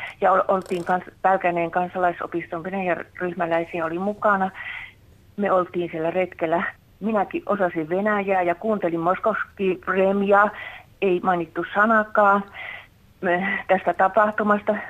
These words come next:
Minä kuulin vasta sitten kotona. Ja sitten semmonen juttu, mä en tiedä liittyykö se tähän tai mihin. Minulla oli semmonen seitsemänkymmentäviisi syntynyt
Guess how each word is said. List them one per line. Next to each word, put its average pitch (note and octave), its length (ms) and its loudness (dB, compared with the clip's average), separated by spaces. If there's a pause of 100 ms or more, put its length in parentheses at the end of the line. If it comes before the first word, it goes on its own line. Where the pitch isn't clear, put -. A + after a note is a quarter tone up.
(200)
Minä G3+ 220 2
kuulin F#3 340 2
vasta G3 340 2
sitten F3+ 280 -8
kotona. G3 420 2 (280)
Ja C4 300 6 (540)
sitten D4 440 0
semmonen G3 400 4
juttu, G#3+ 380 -2 (160)
mä F#3+ 200 0
en F#3 100 -6
tiedä G3 280 2
liittyykö F3 480 -4
se E3+ 80 -12
tähän G3+ 380 0
tai E3 220 0
mihin. A#3 460 2 (420)
Minulla G3+ 360 4
oli F3 220 2
semmonen E3+ 480 -2 (640)
seitsemänkymmentäviisi F#3 560 -2
syntynyt F3 360 -6